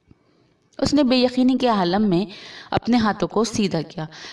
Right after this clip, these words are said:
दर्द की तेज़ लहरें उसके बाजुओं से गुजरी। "क्या मैं, मैं बच गया हूँ? क्यों? किस लिए?" मायूब होते जहन के साथ उसने अपनी गर्दन के गिर्द मौजूद उस पट्टी को उतारा जो पहले उसके मुंह के गिर्द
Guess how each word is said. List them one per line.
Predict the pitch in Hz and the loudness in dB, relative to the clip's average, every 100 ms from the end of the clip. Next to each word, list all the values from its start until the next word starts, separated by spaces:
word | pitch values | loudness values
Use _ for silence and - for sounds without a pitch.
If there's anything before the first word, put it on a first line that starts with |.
| - | -10
दर्द | 180 185 185 | -2 -2 -2
की | - | -8
तेज़ | 185 - 214 226 226 226 185 | -8 -2 4 6 6 4 4
लहरें | 190 185 185 185 185 185 _ - | 2 2 2 0 -4 -10 _ -10
उसके | - - 202 | -8 -2 -2
बाजुओं | 175 165 147 165 | 0 0 0 0
से | 214 | 0
गुजरी। | 190 175 147 151 156 - _ _ _ _ _ _ | 0 0 -2 -4 -10 -18 _ _ _ _ _ _
"क्या | 233 226 | 0 2
मैं, | 220 208 220 226 226 - - | 4 4 4 2 -2 -6 0
मैं | 233 208 | 2 2
बच | 180 185 | 0 0
गया | 196 226 | 2 2
हूँ? | 185 190 220 240 - - - - - _ - | 4 2 0 -4 -14 -20 -20 -20 -20 _ 0
क्यों? | 269 285 233 180 - - - _ - | 6 6 6 4 2 0 -4 _ -4
किस | 262 254 | -2 0
लिए?" | 226 208 170 170 - _ - - 190 | 2 2 2 0 -8 _ -20 -6 0
मायूब | 196 196 208 233 220 | 2 4 4 4 4
होते | - 196 202 | 2 4 2
जहन | 175 190 196 | 4 2 2
के | 180 | 0
साथ | 185 185 | 0 0
उसने | 180 180 | 0 0
अपनी | 175 180 170 | -2 0 -2
गर्दन | 175 165 180 | 0 0 -2
के | 175 | -2
गिर्द | 151 175 175 | -2 -2 0
मौजूद | 170 160 156 190 175 175 - - - | 0 0 2 2 0 -4 -14 -8 0
उस | - | 2
पट्टी | - 208 208 226 | 2 4 4 6
को | 220 | 4
उतारा | 214 190 185 | 4 4 4
जो | 196 202 | 4 2
पहले | 185 180 | 2 2
उसके | 180 180 208 | 2 2 0
मुंह | 196 170 | 2 0
के | 180 | 0
गिर्द | 156 208 | 2 0